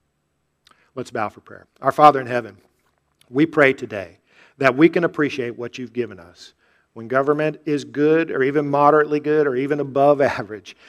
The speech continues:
Lord, there are blessings for us, and we thank you for that and for the people who serve in that way.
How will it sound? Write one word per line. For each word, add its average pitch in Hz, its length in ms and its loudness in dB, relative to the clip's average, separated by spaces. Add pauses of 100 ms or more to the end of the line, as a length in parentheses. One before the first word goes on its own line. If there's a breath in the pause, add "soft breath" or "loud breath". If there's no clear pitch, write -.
(180 soft breath)
Lord, 117 200 -12 (100)
there 143 180 2
are 143 100 4
blessings 131 840 -2
for 113 280 -12
us, 90 240 -16
and 131 100 -16
we 139 120 -10
thank 127 320 -12
you 101 60 -20
for 113 140 -18
that 95 240 -16
and 120 140 -20
for 143 140 -4
the 131 80 -6
people 147 320 -8
who 131 120 -10
serve 117 360 -10
in 107 80 -18
that 101 200 -14
way. 95 340 -20